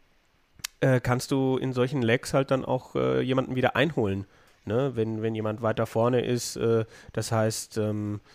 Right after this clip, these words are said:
da, da geht's dann vielleicht noch mehr um die Konstanz. Ähm,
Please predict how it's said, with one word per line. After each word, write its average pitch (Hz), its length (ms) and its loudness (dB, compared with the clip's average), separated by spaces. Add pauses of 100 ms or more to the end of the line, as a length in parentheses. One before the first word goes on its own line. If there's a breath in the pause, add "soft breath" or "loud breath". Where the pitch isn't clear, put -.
(240 soft breath)
da, 107 420 0
da 113 100 -4
geht's 120 220 -6
dann 117 140 0
vielleicht 113 260 -2
noch 127 140 0
mehr 143 200 4
um 135 120 2
die 123 100 -6
Konstanz. 110 720 -2 (360)
Ähm, 104 360 0